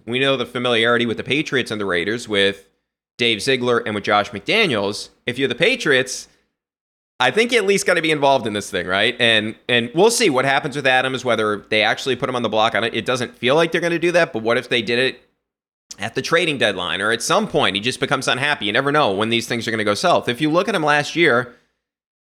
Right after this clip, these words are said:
one thousand five hundred and six yards. He had fourteen touchdowns, which was first among receivers, and he's still an elite player. I mean, they targeted him a hundred and sixty-eight times. Only Justin Jefferson and Tyreek Hill were targeted more.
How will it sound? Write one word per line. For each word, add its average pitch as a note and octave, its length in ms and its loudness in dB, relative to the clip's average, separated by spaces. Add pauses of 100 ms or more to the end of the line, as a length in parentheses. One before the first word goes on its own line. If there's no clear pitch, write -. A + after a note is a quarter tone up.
(220)
one E3+ 220 2
thousand E3+ 420 2
five D3 300 2
hundred D#3 180 -2
and C3 140 -4
six D3+ 300 -4
yards. D#3 440 2
He D3 80 -2
had A#2 120 2
fourteen E3 480 -2
touchdowns, D3 580 0
which B2 180 -4
was A2 140 -4
first C#3+ 320 0
among C#3+ 180 -2
receivers, C3+ 680 -4
and C3+ 100 0
he's C#3+ 140 -2
still F#3+ 220 -2
an G#3 80 0
elite E3 280 -2
player. D#3+ 260 2
I - 20 2
mean, B2 140 -2
they C#3 100 2
targeted F#3 340 0
him C#3 80 2
a B2+ 80 2
hundred G3+ 400 0
and D#3+ 120 -4
sixty-eight E3 480 -4
times. C#3+ 360 -2
Only D#3+ 240 -2
Justin C#3+ 460 0
Jefferson C#3+ 400 -2
and A2+ 100 -6
Tyreek B2+ 360 0
Hill C3 120 0
were A2 140 0
targeted A2 340 0
more. G#2 380 -2